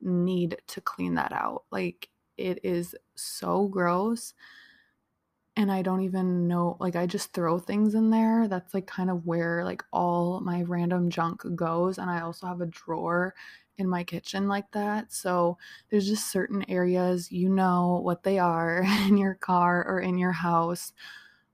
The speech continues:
or wherever, in your apartment, you know, but there's always a place <laughs> that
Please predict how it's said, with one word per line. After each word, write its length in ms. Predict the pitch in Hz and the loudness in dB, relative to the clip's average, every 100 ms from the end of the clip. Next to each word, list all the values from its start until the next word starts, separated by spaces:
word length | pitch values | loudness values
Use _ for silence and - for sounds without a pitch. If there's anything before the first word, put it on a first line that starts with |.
| _ | _
or 180 | 214 196 | 0 2
wherever, 800 | 180 180 170 170 180 180 185 - _ - | 4 2 2 0 0 0 -2 -4 _ -12
in 340 | - - 196 | -10 -8 -4
your 160 | 190 185 | -2 -2
apartment, 600 | 185 185 180 180 170 - _ - | -4 -4 -2 0 0 -2 _ -6
you 160 | 190 | -2
know, 420 | 185 175 180 185 180 190 - | 0 0 -2 -4 -8 -12 -4
but 380 | 190 180 - - _ - - - - _ _ - | 0 0 -2 -10 _ -14 -14 -14 -18 _ _ -2
there's 300 | 185 185 180 | 0 0 2
always 680 | - 175 180 180 180 175 - - | 2 4 6 6 4 0 -6 -2
a 480 | 175 170 175 175 - _ _ _ _ _ _ _ _ _ _ - | 0 2 0 -2 -6 _ _ _ _ _ _ _ _ _ _ -18
place 640 | - 196 175 170 185 - - | -6 -2 0 0 -4 -8 2
<laughs> 40 | |
that 500 | 185 208 208 - | 6 8 6 4